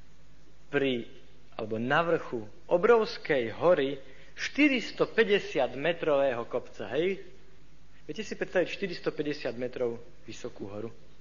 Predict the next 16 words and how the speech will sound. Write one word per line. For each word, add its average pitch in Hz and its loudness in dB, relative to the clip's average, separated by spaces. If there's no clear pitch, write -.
Strmú, 127 -2
ťažko 127 2
prístupnú. 123 -6
Sice 202 2
nestabilnú, 147 2
pretože 131 2
sa 143 4
ľahko 135 2
drvila 135 4
a 113 2
zvetrávala, 127 4
ale 120 0
predsa 175 2
Sardis 165 0
bolo 131 2
postavené 131 0